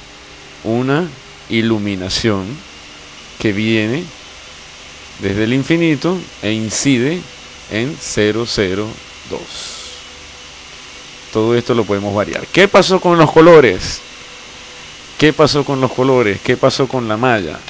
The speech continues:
La malla está por allí. <laughs> Allá está. Pues eso es,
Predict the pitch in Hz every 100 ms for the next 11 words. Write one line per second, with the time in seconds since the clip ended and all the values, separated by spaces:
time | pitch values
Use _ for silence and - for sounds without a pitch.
0 | - 92 92 92 117 - 98 80 73 135
1 | 127 - - - - - - - - -
2 | - - - - - - - - - -
3 | 120 - 104 - - - - - - -
4 | - - - - 90 95 85 - - -
5 | - - - 117 - 107 117 107 127 135
6 | 113 127 127 - -